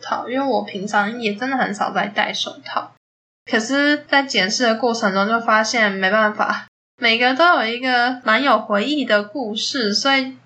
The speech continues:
对我来说还是有一点难断舍离掉，而且他们也都没有坏，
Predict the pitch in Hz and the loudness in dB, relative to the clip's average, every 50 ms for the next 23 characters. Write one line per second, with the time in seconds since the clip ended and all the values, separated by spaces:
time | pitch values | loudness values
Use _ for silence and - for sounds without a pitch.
0 | _ - - 285 233 208 196 190 208 - 262 262 - 233 220 233 262 262 240 214 | _ -2 0 0 2 4 2 2 2 2 0 0 2 0 0 0 -2 -2 0 0
1 | 196 208 254 262 269 254 208 180 180 175 180 170 160 165 175 196 214 220 - 254 | 0 0 0 -2 -2 -2 -2 -2 -2 -2 -4 -4 -4 -4 -8 -10 -10 -2 0 0
2 | 214 208 208 208 - - - - - - - - 214 220 233 214 202 - - - | 0 0 0 -2 -4 -4 -4 -8 -8 -10 -10 -10 -6 0 2 2 2 0 -2 -8
3 | - - - - - 254 262 262 254 269 269 269 269 254 202 175 - - 190 208 | -10 -18 -14 -4 -2 2 2 2 4 2 2 2 2 -2 -4 -4 -4 -2 0 2
4 | 214 220 220 220 220 208 170 160 - - - - 214 - - 226 - | 2 2 0 0 0 -2 -2 -2 -4 -6 0 0 0 0 0 -6 -14